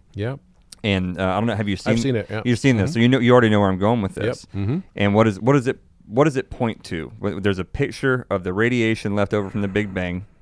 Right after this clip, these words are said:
Speaker 2: and they have, what do they call it? I think they call it the ring, the ring of death or something like that. And it shows this ring of radiation,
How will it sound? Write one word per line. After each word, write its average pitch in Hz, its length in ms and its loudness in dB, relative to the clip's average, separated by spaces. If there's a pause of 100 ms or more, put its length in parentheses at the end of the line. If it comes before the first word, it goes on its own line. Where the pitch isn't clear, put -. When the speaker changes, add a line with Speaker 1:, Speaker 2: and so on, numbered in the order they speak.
(560)
Speaker 2:
and 95 460 0 (520)
they 107 120 2
have, 104 400 2
what 110 100 2
do 110 60 0
they 107 100 4
call 101 280 2
it? 87 100 -2
I 90 40 -2
think 104 180 -6
they 98 60 -4
call 101 260 0
it 95 100 -4
the 92 140 -2
ring, 104 560 0 (720)
the 95 100 -2
ring 107 220 2
of 85 180 -6
death 104 520 0
or 101 140 0
something 107 400 -2
like 104 200 -2
that. 107 300 0 (140)
And 104 140 -4
it 98 120 -6
shows 113 760 0 (580)
this 110 180 -4
ring 113 360 2
of 143 100 0
radiation, 120 800 -2